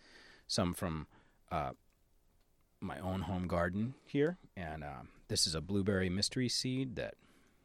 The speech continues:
just, like, bag seed I found a couple years ago. I got, like, eight of 'em,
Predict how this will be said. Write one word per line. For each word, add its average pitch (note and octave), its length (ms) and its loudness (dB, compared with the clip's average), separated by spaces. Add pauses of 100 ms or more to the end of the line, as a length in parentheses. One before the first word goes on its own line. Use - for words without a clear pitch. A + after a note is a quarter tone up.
(340)
just, - 180 -8
like, - 180 -18
bag C#2 280 -6
seed F#2 260 -4
I D#2+ 80 -8
found G#2+ 300 -8
a - 20 -20
couple - 240 -12
years F2+ 260 -6
ago. C3 280 -2 (920)
I - 80 -12
got, - 140 -8
like, - 220 -10
eight E2 180 -4
of F2+ 120 -4
'em, G#2+ 260 -4